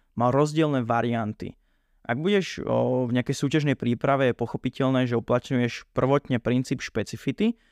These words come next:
takže blízko tej trojbojárskej súťaže nebudeš proste robiť dvakrát týždenne leg press a hex squat a drep tam mať nebudeš,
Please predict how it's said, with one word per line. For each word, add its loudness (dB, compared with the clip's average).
takže 0
blízko 0
tej 0
trojbojárskej 2
súťaže -2
nebudeš 0
proste -6
robiť 0
dvakrát 0
týždenne 0
leg -12
press 0
a -2
hex -6
squat 2
a 2
drep 0
tam 2
mať -2
nebudeš, -2